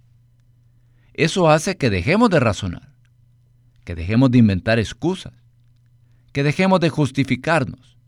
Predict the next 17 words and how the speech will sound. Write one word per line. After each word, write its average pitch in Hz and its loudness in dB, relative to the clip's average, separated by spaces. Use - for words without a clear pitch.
y 92 -10
más 101 -4
bien 139 2
que - -16
confesemos 104 -2
nuestros 151 0
pecados - -8
y 98 -8
nos 127 -2
arrepintamos. 92 -8
Es 90 -10
en 87 -4
ese 147 0
momento 175 -2
que 87 -10
los 80 -10
cielos 123 -4